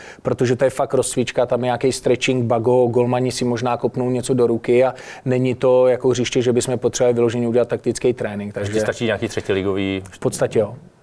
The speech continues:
Speaker 1: V
Speaker 2: okresní
Speaker 1: podstatě jo.
Speaker 2: hřiště.
Speaker 1: Přesně tak.
Speaker 2: Eh, mluvil jsi o kuchařích, eh, to je standard, vozíte si je vždycky?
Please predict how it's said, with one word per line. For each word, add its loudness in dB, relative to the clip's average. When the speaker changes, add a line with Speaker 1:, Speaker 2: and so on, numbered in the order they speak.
Speaker 1:
V -12
Speaker 2:
okresní -6
Speaker 1:
podstatě -6
jo. -2
Speaker 2:
hřiště. -12
Speaker 1:
Přesně -6
tak. -14
Speaker 2:
Eh, 2
mluvil 0
jsi -2
o 0
kuchařích, -6
eh, -4
to -2
je -2
standard, -4
vozíte -10
si -8
je -2
vždycky? -10